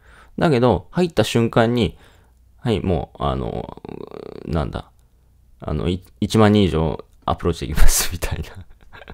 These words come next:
もうかなりいろんな面でコスト、あの、削減できますよね。うん。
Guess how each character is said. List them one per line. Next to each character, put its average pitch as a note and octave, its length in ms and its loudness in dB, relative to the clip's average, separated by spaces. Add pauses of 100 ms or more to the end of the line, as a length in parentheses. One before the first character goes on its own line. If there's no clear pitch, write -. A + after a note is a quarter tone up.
(880)
も D3 120 -2
う C3+ 60 -8
か - 200 0
な B3+ 120 4
り A2 480 0
い B2+ 100 4
ろ G#3 120 6
ん A#3 80 4
な A#3 80 4
面 G#3+ 180 4
で F2+ 100 2
コ - 180 -2
ス - 120 -6
ト、 E2+ 300 -2 (160)
あ D#2 140 -4
の、 B1+ 280 -6
削 F#2 300 -4
減 F2 160 0
で E2 80 -6
き F2+ 80 -2
ま E2 140 -2
す - 100 -12
よ - 80 -12
ね。 - 140 -14 (1120)
う F2 60 -4
ん。 E2+ 600 -6